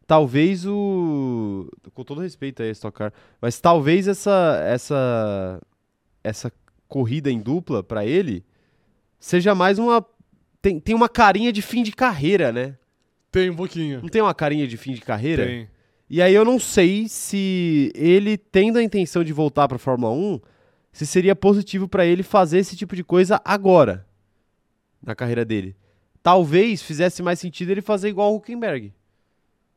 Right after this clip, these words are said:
Speaker 1: Ficar quietinho na dele, piloto reserva.
Speaker 2: Entendi.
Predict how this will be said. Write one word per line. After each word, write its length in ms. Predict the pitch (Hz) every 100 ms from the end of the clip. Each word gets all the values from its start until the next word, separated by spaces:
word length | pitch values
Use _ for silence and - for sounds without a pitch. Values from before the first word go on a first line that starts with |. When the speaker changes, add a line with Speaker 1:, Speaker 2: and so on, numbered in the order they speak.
| _ _ -
Speaker 1:
Ficar 240 | 156 165
quietinho 380 | 175 156 165 165
na 100 | 170
dele, 720 | 185 208 214 208 202 196 190 - _
piloto 300 | 151 151 165
reserva. 960 | 185 185 208 214 208 196 185 180 180 -
Speaker 2:
Entendi. 540 | 113 107 113 110 110